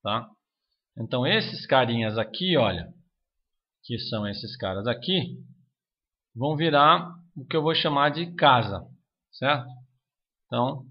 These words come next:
vamos pra mais blocos aqui. Eu vou criar um bloco chamado casa, tá? Vou colocar aqui, ó, defina a casa, tá vendo?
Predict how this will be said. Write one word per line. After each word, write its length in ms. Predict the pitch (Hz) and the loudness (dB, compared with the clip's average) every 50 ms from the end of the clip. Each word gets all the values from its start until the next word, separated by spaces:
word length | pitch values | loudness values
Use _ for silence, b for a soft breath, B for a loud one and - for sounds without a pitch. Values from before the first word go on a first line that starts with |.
| - _ _ _ _ _ _ _ _ | -20 _ _ _ _ _ _ _ _
vamos 300 | 113 117 120 120 117 117 - - _ - - - - _ _ _ _ | -4 -2 -2 -2 -2 -6 -10 -20 _ -20 -20 -20 -20 _ _ _ _
pra 120 | - 101 | -6 -4
mais 260 | 101 104 98 98 95 95 | -2 -2 -2 -4 -4 -6
blocos 460 | 95 95 95 92 90 - - 90 95 | -6 -4 -4 -4 -4 -6 -10 -10 -10
aqui. 240 | 104 101 - 147 156 | -10 -8 -6 -4 -2
Eu 100 | 151 135 | -2 -2
vou 120 | 123 120 | -4 -4
criar 200 | 123 110 107 107 | -6 -4 -4 -4
um 100 | 107 104 | -2 -4
bloco 400 | 98 98 98 95 90 - - - - - | -4 -4 -4 -4 -6 -8 -12 -20 -20 -20
chamado 500 | - 101 95 90 90 90 85 80 - - _ _ _ _ _ _ _ _ _ _ _ _ _ _ | -14 -12 -10 -8 -8 -8 -10 -12 -14 -18 _ _ _ _ _ _ _ _ _ _ _ _ _ _
casa, 640 | - 82 80 82 82 90 98 117 143 185 175 - - - - _ _ _ _ _ _ _ _ _ _ _ _ _ _ _ _ _ | -14 -12 -12 -10 -10 -8 -6 -4 -4 -4 -4 -8 -14 -20 -20 _ _ _ _ _ _ _ _ _ _ _ _ _ _ _ _ _
tá? 240 | - 85 95 117 127 127 127 _ _ _ _ _ _ _ _ _ _ _ _ _ _ _ _ - | -14 -12 -12 -12 -12 -16 -20 _ _ _ _ _ _ _ _ _ _ _ _ _ _ _ _ -14
Vou 120 | 101 101 | -14 -12
colocar 440 | - - 107 107 104 107 - 107 95 | -8 -6 -4 -4 -4 -4 -4 -6 -6
aqui, 380 | 92 - - - - 127 123 110 | -6 -8 -10 -8 -4 -2 0 0
ó, 240 | 95 82 - - - - - - _ _ _ _ _ _ _ _ _ _ _ _ _ _ _ _ _ _ _ _ _ _ _ _ _ _ _ _ _ _ _ _ _ | -2 -2 -4 -8 -14 -18 -20 -20 _ _ _ _ _ _ _ _ _ _ _ _ _ _ _ _ _ _ _ _ _ _ _ _ _ _ _ _ _ _ _ _ _
defina 440 | - 98 101 - - 113 110 104 95 | -12 -12 -10 -10 -8 -6 -6 -6 -6
a 80 | - - | -8 -8
casa, 360 | - 90 90 98 107 117 117 | -8 -6 -6 -6 -6 -6 -8
tá 140 | - - 98 | -8 -8 -6
vendo? 380 | 104 127 147 135 101 85 - | -6 -4 -4 -6 -8 -10 -12